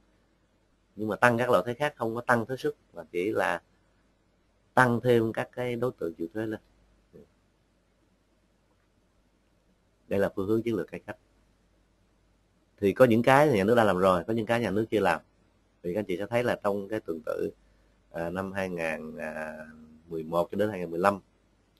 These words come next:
rồi từ hai ngàn mười lăm cho đến hai ngàn hai mươi, thì những cái chiến lược cải cách đó là sẽ được thực hiện từ từ. Và cái câu thứ năm, đó là cái yếu tố của luật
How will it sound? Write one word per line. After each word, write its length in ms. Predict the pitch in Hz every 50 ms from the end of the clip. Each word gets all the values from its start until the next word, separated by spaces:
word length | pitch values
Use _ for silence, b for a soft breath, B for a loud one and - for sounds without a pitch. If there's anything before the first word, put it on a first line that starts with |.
| _ _ -
rồi 120 | 82 80 -
từ 100 | 87 80
hai 140 | 82 95 92
ngàn 100 | 87 85
mười 100 | 87 87
lăm 200 | 98 95 95 92
cho 60 | 95
đến 140 | 98 107 107
hai 80 | 95
ngàn 100 | 95 87
hai 120 | 82 85 87
mươi, 260 | 98 98 101 98 92 _ _ _ _ _ _ _ _ _ _ _ _ -
thì 60 | 80
những 140 | 82 85 92
cái 60 | 104
chiến 180 | - 120 107
lược 140 | 101 85 -
cải 100 | - 90
cách 180 | - 117 110 -
đó 80 | 113
là 160 | 107 104 92 85
sẽ 280 | - - 87 92 101 98
được 120 | 85 78 -
thực 140 | 85 82 _
hiện 160 | - 78 78 80
từ 80 | 80 -
từ. 100 | - 78 - _ _ _ _ _ _ _ _ _ _ _ _ _ _ _ _ _ _ _ _ _ _ _ _ _ _ _ _ _ _ _ _ _ _ _ _ _ _ _ _ _ _ _ _ _ _ _ _ _ _ _ _
Và 100 | - 87
cái 100 | 87 110
câu 120 | - 113 107
thứ 120 | - 135
năm, 240 | 123 123 120 113 110 - _ _ _ _ _ _ _ _ _ _ _ _ _ _ _ _ _ _ _ _ _ _
đó 100 | - 110
là 160 | 113 107 90 85
cái 140 | - 113
yếu 100 | 127 120
tố 200 | 113 - - 123
của 60 | 123 117
luật 140 | 87 80